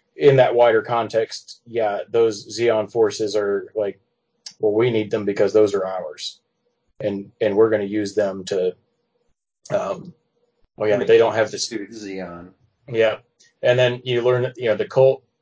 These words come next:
Speaker 1: has, <laughs> golly, this is also a G I Joe villain plan. This is a, this is also a fucking Cobra plan. Like, they wanna use the Psychozakus to send them to space to capture the super laser from the end of the war that Garen made that was never used again so that they could shoot Anaheim Electronics on the moon.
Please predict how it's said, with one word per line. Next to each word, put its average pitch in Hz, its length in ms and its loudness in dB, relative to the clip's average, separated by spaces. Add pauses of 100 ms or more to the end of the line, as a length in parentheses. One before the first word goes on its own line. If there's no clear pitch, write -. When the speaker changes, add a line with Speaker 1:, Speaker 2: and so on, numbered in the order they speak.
(120)
Speaker 1:
has, 120 340 0
<laughs> - 260 -16 (560)
golly, 120 460 -4
this 101 160 -6
is 117 120 -4
also 135 340 2
a - 80 -12
G 113 240 -8
I 101 120 -6
Joe 101 240 -4
villain 101 380 -10
plan. 104 380 -4 (380)
This 151 220 2
is 139 120 2
a, 135 280 6
this 151 140 2
is 139 80 -2
also 131 300 2
a 98 60 -6
fucking 110 400 -8
Cobra 113 360 -4
plan. 98 380 -8 (240)
Like, 123 240 -4 (180)
they 151 140 4
wanna 160 180 4
use 139 160 -2
the 113 60 -12
Psychozakus 120 800 -2
to - 80 -16
send 135 260 -4
them 110 160 -10
to 131 160 -4
space 117 440 -4
to 104 120 -10
capture 123 380 -4
the 110 100 -8
super 120 440 -2
laser 110 420 0
from 107 180 -4
the 107 160 -6
end 135 160 -2
of 107 100 -14
the - 100 -2
war 135 280 4
that 101 160 -2
Garen 120 360 2
made - 220 -16
that 98 80 -16
was - 140 -16
never 110 160 -6
used 113 260 -12
again 127 300 -2
so 104 120 -6
that 101 120 -4
they 120 100 -2
could 104 180 -14
shoot 151 260 -8
Anaheim 120 360 0
Electronics - 640 -4
on 131 220 0
the 104 80 -10
moon. 117 720 -2